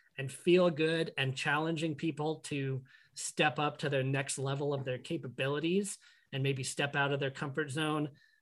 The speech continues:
a little bit more and helping people just realize who they really are and what makes them happy. This episode has it in spades. The music is just on fire in this episode. And, uh, when Roy,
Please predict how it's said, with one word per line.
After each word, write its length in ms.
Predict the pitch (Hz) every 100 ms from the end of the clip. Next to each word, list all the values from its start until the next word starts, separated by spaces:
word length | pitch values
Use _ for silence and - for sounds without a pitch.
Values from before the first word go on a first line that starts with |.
| -
a 80 | 143
little 200 | 151 156
bit 180 | 151 143
more 360 | 147 160 160 165
and 120 | 131
helping 340 | 143 139 147
people 340 | 135 151 151 135
just 300 | 139 131 -
realize 420 | 135 143 139 139
who 200 | - 160
they 180 | 151 143
really 260 | 143 143 135
are 200 | 143 160
and 160 | 135
what 180 | 135 139
makes 240 | 139 135
them 100 | - 123
happy. 480 | 139 143 196 233 240 - - _ -
This 540 | 131 160 151 - - -
episode 380 | 147 143 147 127
has 240 | 139 135
it 120 | 139
in 100 | 127
spades. 580 | 120 - 175 185 180 170 - - -
The 80 | 131
music 540 | 127 143 165 165 185 -
is 180 | 131
just 300 | 127 151 131 - -
on 160 | 131 120
fire 420 | - 180 196 202
in 120 | 196
this 160 | 202 202
episode. 560 | 185 190 196 175 175 175 _ _ -
And, 360 | 143 143 143 170 -
uh, 460 | 139 131 131 127 123 131 _ _ _ _ -
when 380 | 151 147 139 135
Roy, 540 | 135 143 147 143 147